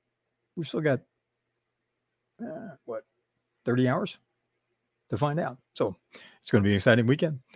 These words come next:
Hope you're having an awesome week. Thanks for being part of Wolf's Watch. Glad you're part of the conversation. Smash that like button. Subscribe to our YouTube channel. Get more information. And, you know, this is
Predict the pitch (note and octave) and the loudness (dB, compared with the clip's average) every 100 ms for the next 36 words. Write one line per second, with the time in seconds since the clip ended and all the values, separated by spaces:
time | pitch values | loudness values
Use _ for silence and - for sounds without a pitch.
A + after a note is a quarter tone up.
0 | - F3 E3+ F3+ E3 E3+ D3 D3+ E3 G#2+ | 6 8 10 8 6 6 4 2 4 4
1 | G#2+ A#2 C3 B2+ B2 B2+ C#3+ C3 B2 C#3+ | 4 2 6 6 6 4 4 4 4 0
2 | B2+ A#2 C#3 A#2 G#2 B2+ G#2+ C3 B2 C#3 | 0 2 2 2 2 0 0 2 2 2
3 | C3 C3 - - - - _ - - G#3+ | 0 0 -10 -20 -20 -20 _ -14 -6 -4
4 | A3 G3 F#3 F#3+ F#3 F3 D3 A#2+ F#2 - | -2 0 2 2 6 6 6 4 2 -8
5 | - _ - A2 - F3 E3 D#3+ C#3+ D#3 | -20 _ -12 -8 -2 0 2 2 2 2
6 | C#3 C#3+ C#3+ D3 B2 E2 - - B2+ B2 | 0 -2 0 2 2 -2 -6 -4 -2 0
7 | C3+ C3 B2+ A2 A#2+ C3 C#3+ C#3 D#3+ F#3+ | 2 2 2 2 2 2 2 0 2 0
8 | F#3+ F3+ G#3 B3+ G3 A#3 - C#4 - | 0 0 0 0 -2 -4 -2 -4 -6